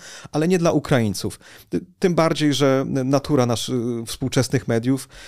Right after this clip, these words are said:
no, je-, jest taka, że my bardzo szybko zapominamy o pewnych, y, wydarzeniach. Y, właściwie, y, wydaje mi się, że mało kto z państwa przypomina sobie właśnie te kwestie związane z eskalacją konfliktu zbrojnego w ciągu ostatniego roku, o którym, o, o którym wspominałem,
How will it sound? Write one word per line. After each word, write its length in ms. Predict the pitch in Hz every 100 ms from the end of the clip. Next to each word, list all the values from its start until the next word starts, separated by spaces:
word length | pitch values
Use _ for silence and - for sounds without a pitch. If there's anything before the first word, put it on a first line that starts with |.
| - -
no, 60 | -
je-, 140 | 80
jest 280 | 110 - -
taka, 260 | - 156 151
że 100 | 143
my 100 | 139
bardzo 260 | 135 127
szybko 300 | 127 135 -
zapominamy 680 | 113 113 110 113 117 104 90
o 60 | 90
pewnych, 460 | - 95 92 -
y, 280 | - 107 -
wydarzeniach. 720 | 107 117 113 131 131 117 104 - - - - -
Y, 80 | 110
właściwie, 460 | 104 110 - 117
y, 800 | 117 110 110 110 107 104 104 135
wydaje 300 | 135 147 135
mi 80 | 135
się, 140 | -
że 240 | 120 131 120 117
mało 500 | 127 131 143 127 123
kto 160 | -
z 40 | 113
państwa 360 | 120 113 127 113 90 117 113 -
przypomina 440 | - 139 139 131 117
sobie 220 | - 113
właśnie 300 | 107 110 117
te 140 | 113
kwestie 340 | 110 123 113 120
związane 440 | 110 117 120 123 113 -
z 80 | -
eskalacją 680 | 127 - 139 127 - 131 117 - - - -
konfliktu 460 | 139 135 135 -
zbrojnego 460 | 127 113 127 127 123
w 60 | -
ciągu 240 | 135 123
ostatniego 420 | 123 123 107 127
roku, 220 | 131 120
o 60 | -
którym, 260 | - 113 110
o, 200 | 95 113
o 120 | 120
którym 220 | - 120
wspominałem, 580 | 107 113 117 110 104